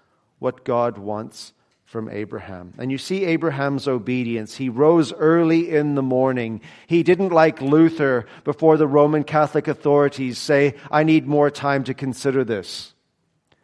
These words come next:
and come back twenty-four hours later. He didn't plot alternative circumstances and say, "You know what? I may have misheard. Surely you meant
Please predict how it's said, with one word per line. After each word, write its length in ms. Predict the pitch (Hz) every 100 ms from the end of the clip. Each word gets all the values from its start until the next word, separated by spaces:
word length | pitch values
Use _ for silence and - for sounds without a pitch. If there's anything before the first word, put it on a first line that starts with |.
| _
and 160 | 135 135
come 220 | 147 143
back 260 | 135 131 127
twenty-four 560 | - 143 135 135 135
hours 320 | 131 127 123 127
later. 320 | 127 127 123 - -
He 100 | 170
didn't 260 | 180 226 214
plot 360 | - 185 185
alternative 600 | 175 160 165 175 170 151
circumstances 1040 | - 190 202 220 190 - 139 123 - 131 120
and 140 | 135
say, 300 | - 151 143 - -
"You 100 | 180
know 140 | 214
what? 280 | 220 233 226 - - _
I 180 | - 233
may 140 | 247 240
have 160 | 202
misheard. 760 | 190 202 - - 208 175 135 - - _ -
Surely 540 | - - 254 262 240
you 120 | 208
meant 340 | 190 180 170